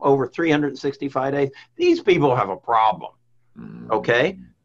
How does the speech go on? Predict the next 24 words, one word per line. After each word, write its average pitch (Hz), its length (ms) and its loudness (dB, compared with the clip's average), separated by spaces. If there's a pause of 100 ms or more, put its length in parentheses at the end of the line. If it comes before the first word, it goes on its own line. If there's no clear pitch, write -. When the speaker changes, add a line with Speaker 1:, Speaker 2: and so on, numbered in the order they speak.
Speaker 1:
They 135 220 4
go 143 260 6
on 139 140 2
my 127 200 2
most 117 360 -4
wanted 98 360 -6
list. - 280 -10
I 101 140 -2
get 117 300 0
their 156 160 4
names 143 600 0
with 120 240 0
their 156 220 4
addresses. 107 580 -2 (280)
Now 202 360 4
I 165 140 4
go 139 360 4 (160)
to 117 280 -2 (1000)
the 117 200 0
internet 123 520 0 (440)
and 120 120 0
I 117 100 0
search - 460 -2
them. 73 180 -12